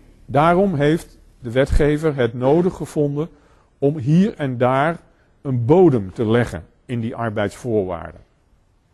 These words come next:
Wat ik bedoel is bijvoorbeeld het minimumloon. Je ver-, je verdient altijd ten minste het minimumloon. Daarom heet het ook minimumloon.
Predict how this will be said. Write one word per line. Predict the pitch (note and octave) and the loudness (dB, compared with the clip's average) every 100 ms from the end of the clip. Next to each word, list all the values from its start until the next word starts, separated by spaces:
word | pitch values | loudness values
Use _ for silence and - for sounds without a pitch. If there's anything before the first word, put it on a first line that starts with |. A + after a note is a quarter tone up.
| _ _ - | _ _ -10
Wat | C3 C#3+ | -2 0
ik | C3+ | 0
bedoel | C3 B2+ F3 A3 D4+ | 0 2 4 2 -2
is | D#3+ D3+ | -8 -4
bijvoorbeeld | C#3 B2+ - D#3 C#3 C3 B2 | -2 -2 -2 -2 0 -2 -2
het | A2 | -8
minimumloon. | B2+ D3 B2 A2+ G2+ G2+ F2+ D2+ _ _ _ _ _ - - - _ _ _ - | -2 0 0 -4 -4 -2 -2 -6 _ _ _ _ _ -20 -20 -20 _ _ _ -6
Je | C#3 | -2
ver-, | C#3+ D3+ D3 - | 0 -2 -4 -2
je | E3 | -2
verdient | E3+ D#3 C#3+ G3+ G#3 - - | 0 0 2 2 2 -2 -12
altijd | - A3 A#3 G3+ F3 F#3+ - _ | 0 0 0 0 0 -2 -6 _
ten | F#3 D3 D3 | -4 -2 -2
minste | G3+ G#3 - E3+ - | -4 -4 -8 -10 -8
het | B2+ D3+ | -6 -6
minimumloon. | C3+ D#3+ C#3 A#2 G#2+ A2 G#2+ F2 - _ _ _ - | -2 0 0 -4 -4 -2 -2 -2 -12 _ _ _ -4
Daarom | B2+ C3+ B2+ | 0 0 0
heet | A#2+ F3 | 2 2
het | D3 B2 | 2 0
ook | G#2+ F#2 _ | 0 0 _
minimumloon. | B2 A#2+ D3 B2 G#2+ G2+ G2 E2 | -6 0 0 0 -2 -4 -4 -6